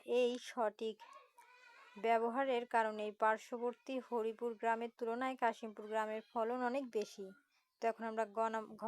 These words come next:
নাম্বার উত্তর দেখব। এই যে দেখো ঘ নাম্বার প্রশ্ন, হরিপুর গ্রামের কৃষকদের জন্য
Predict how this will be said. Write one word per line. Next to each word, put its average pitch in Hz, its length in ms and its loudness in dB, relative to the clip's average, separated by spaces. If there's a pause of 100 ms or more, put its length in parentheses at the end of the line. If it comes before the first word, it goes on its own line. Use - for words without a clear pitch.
নাম্বার 220 280 0
উত্তর 220 180 -6
দেখব। 214 460 -4 (2250)
এই 233 80 -2
যে 226 60 -6
দেখো 233 240 -6
ঘ 226 180 -4
নাম্বার 214 280 -4
প্রশ্ন, 233 540 -4
হরিপুর 226 460 -2
গ্রামের 220 360 -2
কৃষকদের 233 540 -4
জন্য 254 440 -2